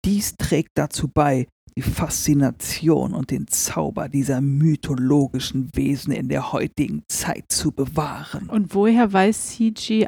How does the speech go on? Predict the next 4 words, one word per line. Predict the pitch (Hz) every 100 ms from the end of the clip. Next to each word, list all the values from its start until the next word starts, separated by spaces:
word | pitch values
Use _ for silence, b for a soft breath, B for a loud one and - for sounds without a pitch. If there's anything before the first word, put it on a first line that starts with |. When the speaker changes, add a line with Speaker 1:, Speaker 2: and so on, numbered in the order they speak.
| -
Speaker 2:
I, | 185 220 240 202
wie | 208 208 202 - _ _ _ _ _ _ _ -
Drachen | 208 226 208 214 247 240 233 _ _ _ _ _ _ _ _ _ _ _ _ _ -
aussehen? | 254 240 - - 254 311